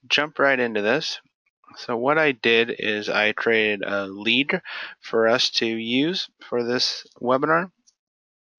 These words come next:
The reason I did a lead is because I wanted to show you, uh, the registration options that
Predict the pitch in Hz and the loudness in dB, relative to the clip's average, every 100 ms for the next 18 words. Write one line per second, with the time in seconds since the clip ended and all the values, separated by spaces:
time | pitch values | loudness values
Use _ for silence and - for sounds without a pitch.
0 | - 120 117 143 156 143 127 123 107 107 | -12 -2 2 2 2 2 4 4 4 2
1 | 113 113 110 - 104 107 107 104 113 120 | -2 -2 -4 -6 -6 -6 -4 -2 -2 0
2 | 113 107 - 104 110 110 110 - - - | 2 2 4 2 -2 -6 -8 -12 -12 -12
3 | - 104 101 98 98 107 107 107 110 - | -4 0 2 0 -4 0 2 4 4 2
4 | 127 131 - 139 139 120 104 | 2 0 0 -2 -2 0 0